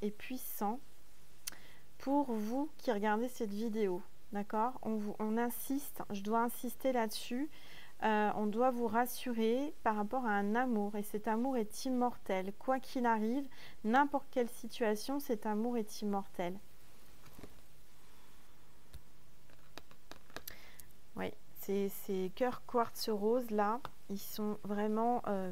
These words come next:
puissants. Je vais mettre Iseult ici, je vais la garder, euh, près de nous, près de moi.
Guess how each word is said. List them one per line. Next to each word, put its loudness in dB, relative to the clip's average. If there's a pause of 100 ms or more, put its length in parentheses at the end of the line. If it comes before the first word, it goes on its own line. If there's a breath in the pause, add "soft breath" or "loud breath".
(100)
puissants. -2 (1300 loud breath)
Je -4
vais 0
mettre -2 (140)
Iseult -2
ici, -4
je -4
vais 2
la 0
garder, 0
euh, -2
près -4
de 2
nous, 4 (880 loud breath)
près -2
de 0
moi. 0